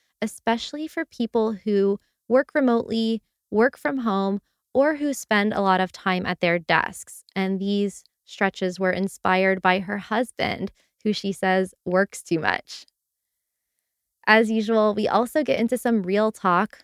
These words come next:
about the highs and lows of travel, like the time that she got deported from Australia, and I almost did too. But overall, there's just a lot of value in this episode,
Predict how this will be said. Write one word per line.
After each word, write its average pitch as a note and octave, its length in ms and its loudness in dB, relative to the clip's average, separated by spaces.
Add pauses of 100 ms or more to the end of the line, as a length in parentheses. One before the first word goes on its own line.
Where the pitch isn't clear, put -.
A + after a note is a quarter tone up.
(160)
about F3+ 360 0
the F#3+ 80 0
highs F3+ 580 0
and F3 260 -4
lows E3+ 400 -2
of E3 200 -8
travel, E3+ 720 0 (540)
like F3 320 0
the F3+ 80 -2
time F3+ 320 -2
that E3 140 -4
she F3+ 260 -6
got E3+ 360 0
deported F3 600 -4
from E3+ 160 -2
Australia, E3+ 880 0
and F3+ 120 -8
I G3 180 -2
almost E3+ 380 -4
did E3 200 -4
too. G3 500 0 (580)
But G3 260 2
overall, A3+ 540 4
there's F#3 280 0
just - 400 -6
a F#3 80 -4
lot G3 340 4
of G#3+ 80 0
value F3 460 2
in E3+ 140 -2
this F3 200 -6
episode, E3+ 800 -2